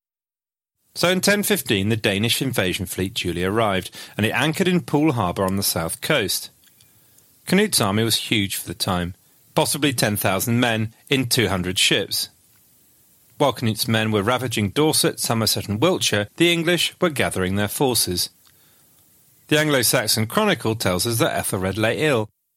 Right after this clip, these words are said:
and so it was Edric and Edmund who were raising the army,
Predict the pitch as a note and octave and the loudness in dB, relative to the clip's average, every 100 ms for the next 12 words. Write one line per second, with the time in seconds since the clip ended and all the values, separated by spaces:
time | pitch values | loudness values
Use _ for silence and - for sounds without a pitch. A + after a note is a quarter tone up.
0 | _ _ _ G3 - G3 F#3+ E3+ C3 B2 | _ _ _ 0 4 4 4 2 2 0
1 | A#2+ C3+ A#2 F#2+ F#2+ F#2 G#2+ G#2 F#2+ F2+ | 0 2 0 0 -2 0 2 2 2 0
2 | F#2 F#2+ G#2+ A#2 A2+ F#2 F#2+ | 0 0 2 2 0 -2 -4